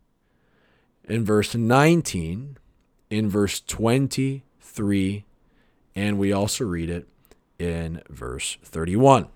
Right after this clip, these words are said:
So we read it at the end of the account of the first six days of creation week. Now,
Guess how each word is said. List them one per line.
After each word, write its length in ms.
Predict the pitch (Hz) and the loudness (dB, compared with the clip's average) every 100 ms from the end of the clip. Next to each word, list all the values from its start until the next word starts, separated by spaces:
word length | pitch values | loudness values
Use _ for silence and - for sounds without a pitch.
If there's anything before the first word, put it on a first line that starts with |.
| _ _ _ _ _ _ _ - _ _ _ - _ | _ _ _ _ _ _ _ -20 _ _ _ -20 _
So 180 | - 151 | 2 6
we 120 | 156 | 8
read 260 | 147 175 190 | 8 6 8
it 260 | 170 165 - | 6 4 -2
at 380 | 127 127 120 - | 0 2 0 -6
the 280 | 131 127 127 | -6 -6 -4
end 320 | 135 143 165 180 | -2 2 4 4
of 120 | 156 | 4
the 160 | 156 | 4
account 720 | 139 - 113 143 113 104 120 - | 2 0 0 2 2 0 -4 -6
of 180 | 110 95 | -8 -6
the 60 | |
first 720 | 101 - 117 117 110 - - | -8 -2 2 2 2 -4 -8
six 540 | - - - 147 - - | -6 -4 2 2 0 -6
days 640 | 104 120 127 127 123 107 | 0 4 6 6 4 0
of 340 | - 101 95 - | -4 -6 -6 -8
creation 920 | - 117 104 107 107 - - 85 82 | -4 -2 0 2 0 -2 -6 -6 -6
week. 440 | 73 57 - - - _ _ _ _ _ _ _ _ - | -8 -10 -16 -20 -20 _ _ _ _ _ _ _ _ -2
Now, 520 | 113 117 113 110 | 4 6 6 4